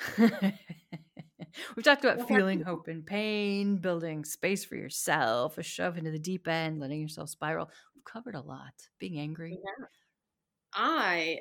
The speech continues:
Speaker 2: am here for wherever this conversation is meant to go, so I'm gonna put the ball back in your court, my friend.
Speaker 1: Mm, it's like mean chess. No, I'm kidding.
Speaker 2: <laughs>
Speaker 1: I think I want us to talk to the listeners,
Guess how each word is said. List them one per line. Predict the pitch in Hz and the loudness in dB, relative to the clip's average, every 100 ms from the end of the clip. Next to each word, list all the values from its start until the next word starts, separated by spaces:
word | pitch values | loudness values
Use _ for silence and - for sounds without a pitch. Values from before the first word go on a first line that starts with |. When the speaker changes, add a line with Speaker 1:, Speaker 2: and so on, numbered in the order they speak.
| - | -4
Speaker 2:
am | 190 | -4
here | 170 202 214 214 | -2 0 0 0
for | 190 180 | 0 0
wherever | 180 180 185 190 185 180 | 0 0 0 -2 -2 -2
this | 180 185 | -2 -4
conversation | 180 175 170 170 165 170 | -4 -4 -2 -2 -2 -6
is | 165 | -6
meant | 170 165 | -6 -6
to | 165 | -4
go, | 196 180 | -4 -2
so | 180 | -6
I'm | 220 | -10
gonna | - | -8
put | 165 | -10
the | 175 | -8
ball | 175 | -6
back | 190 208 | -6 -8
in | 233 | -8
your | 262 | -6
court, | 233 208 | -8 -8
my | 208 | -10
friend. | 214 214 233 _ _ _ - | -10 -16 -16 _ _ _ -12
Speaker 1:
Mm, | 190 226 233 220 196 156 139 131 _ _ | -4 0 0 0 0 -2 -6 -10 _ _
it's | 202 | -10
like | 180 | -8
mean | 170 170 185 180 | -4 -4 -2 -4
chess. | - 180 160 - | -6 -8 -8 -10
No, | 110 | -14
I'm | 104 | -14
kidding. | - - - - - - - 587 587 523 | -16 -20 -20 -12 -4 -2 -2 -4 -2 10
Speaker 2:
<laughs> | 370 - - - - - - _ - - _ _ _ _ _ | 10 10 6 6 4 -2 -2 _ -14 -14 _ _ _ _ _
Speaker 1:
I | 285 | 0
think | 294 403 - _ - | 2 -2 -4 _ -2
I | 269 | 2
want | 294 392 | 2 0
us | - | -4
to | 294 | 2
talk | 277 262 | 2 4
to | 208 | 2
the | |
listeners, | 180 196 196 156 147 151 | 2 0 0 -2 -2 -6